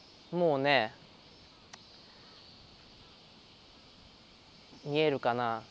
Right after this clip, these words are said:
ちょうどここから真正面、あの、時計台みたいなのが見えると思うんだけど、あそこのね、麓が渋谷公会堂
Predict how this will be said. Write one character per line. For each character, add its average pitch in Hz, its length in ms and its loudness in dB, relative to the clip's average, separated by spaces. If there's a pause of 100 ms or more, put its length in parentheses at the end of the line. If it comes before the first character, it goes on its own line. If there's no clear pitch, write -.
(260)
ち - 100 -6
ょ 165 140 4
う - 20 0
ど 160 120 0
こ 160 100 -2
こ - 80 -12
か 165 140 6
ら 151 80 8
真 147 160 4
正 190 320 4
面、 113 360 0 (1080)
あ 139 100 -4
の、 123 380 -2 (580)
時 143 180 4
計 160 600 10 (880)
台 156 240 4
み 156 100 -2
た 143 160 0
い 110 60 -4
な 101 100 -10
の 104 140 -10
が 101 100 -4
見 113 160 -6
え 120 80 -4
る 110 100 -10
と 110 140 -6
思 107 220 -8
う - 20 -12
ん 104 60 -12
だ 101 80 -12
け - 140 -12
ど、 98 220 -6 (2750)
あ 139 80 -10
そ 156 160 -6
こ 165 160 0
の 151 180 -2
ね、 127 220 -2 (560)
麓 147 400 2
が 135 240 10 (1500)
渋 151 380 0
谷 175 140 10
公 170 240 6
会 156 260 10
堂 143 320 4